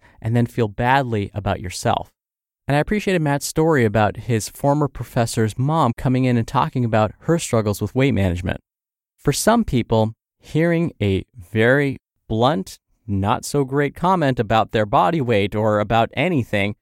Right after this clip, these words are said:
can be that wake-up call. Doctor Phil has made a career out of doing this. You know, if you think about some of the guests on his show, when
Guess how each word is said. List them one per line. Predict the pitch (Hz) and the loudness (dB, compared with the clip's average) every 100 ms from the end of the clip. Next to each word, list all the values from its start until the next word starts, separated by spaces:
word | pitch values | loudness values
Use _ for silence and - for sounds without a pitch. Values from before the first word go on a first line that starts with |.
| _ _ _ | _ _ _
can | - 139 143 | -2 0 2
be | 131 | 2
that | 123 120 123 | 2 2 2
wake-up | 160 156 117 | 0 0 -4
call. | - 92 - _ _ | -2 -2 -2 _ _
Doctor | - 113 117 | -4 -2 -2
Phil | 190 165 | 0 0
has | 120 | 2
made | 120 127 | 2 0
a | |
career | - - 123 185 226 | -2 -2 0 2 4
out | 110 | 4
of | 95 | 4
doing | 104 95 90 | 0 0 -2
this. | - - - _ _ _ _ _ - | -6 -8 -14 _ _ _ _ _ -2
You | 147 | 2
know, | 127 | 4
if | 120 | 2
you | |
think | 127 156 | -2 0
about | 156 127 123 | 0 0 0
some | - 135 | 2 0
of | 120 | 2
the | 113 | 2
guests | 135 180 - | 2 2 2
on | 127 113 | 0 0
his | 107 | -2
show, | - 95 92 104 | -2 -2 0 0
when | 113 107 | 0 -2